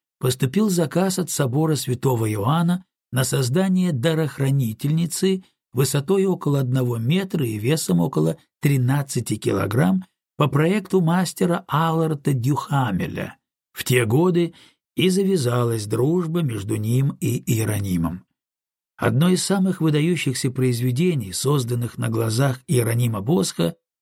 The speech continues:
купель, сооружённая в тысяча четыреста девяносто втором году Артом ван Трихтем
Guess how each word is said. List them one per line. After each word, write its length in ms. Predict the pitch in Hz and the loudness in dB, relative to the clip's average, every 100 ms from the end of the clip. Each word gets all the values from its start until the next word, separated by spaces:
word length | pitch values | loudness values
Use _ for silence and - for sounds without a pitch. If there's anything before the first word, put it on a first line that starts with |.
| _ _ | _ _
купель, 640 | 131 117 147 180 185 165 _ _ | -2 0 2 4 2 -2 _ _
сооружённая 920 | - 127 117 120 107 175 180 160 139 120 | -4 0 2 2 2 2 2 2 0 -2
в 80 | |
тысяча 340 | - 156 - 123 | -2 -2 -2 -4
четыреста 520 | - - 147 127 123 | -2 0 0 0 -4
девяносто 560 | 113 120 131 135 - 117 | 0 0 2 0 -4 -6
втором 420 | - 117 117 110 | -2 -2 0 -2
году 380 | 110 143 190 185 _ _ _ - | 0 2 0 -4 _ _ _ -2
Артом 500 | 156 160 - 160 139 | 0 0 2 2 4
ван 300 | 151 151 127 | 2 0 0
Трихтем 720 | - 175 147 - - 107 | 2 2 0 -4 -8 -8